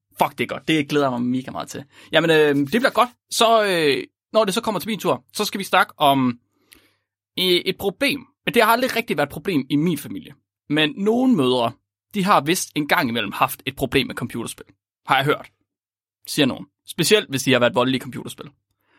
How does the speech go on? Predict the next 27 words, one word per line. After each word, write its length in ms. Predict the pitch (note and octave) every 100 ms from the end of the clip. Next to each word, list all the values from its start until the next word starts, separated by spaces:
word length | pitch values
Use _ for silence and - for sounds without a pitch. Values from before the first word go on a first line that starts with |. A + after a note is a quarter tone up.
| _ _ -
Og 160 | - -
det 200 | B3 A#3
er 80 | F#3+
noget 220 | G3+ G#3+
med, 200 | F3+ F3+
at 80 | E3
folk, 240 | - F#3 E3+
der 60 |
spiller, 380 | D3 E3+ F3+ F#3+ - _ -
øh, 200 | C3 B2+
voldelige 240 | D#3 F#3
computerspil, 560 | C#3+ - D#3+ - B2+ -
de 80 |
bliver 160 | D#3+ D3
mærkelige 380 | B2 D#3 - G2+
af 60 |
det, 100 | A2 - _ -
og 100 | C#3
får 100 | C3
lyst 180 | C#3
til 60 | -
at 40 |
skyde 220 | C3 D#3 D3+
folk 240 | C#3 B2
i 20 |
virkeligheden 340 | C3 C#3+ C3+ -
også. 260 | - -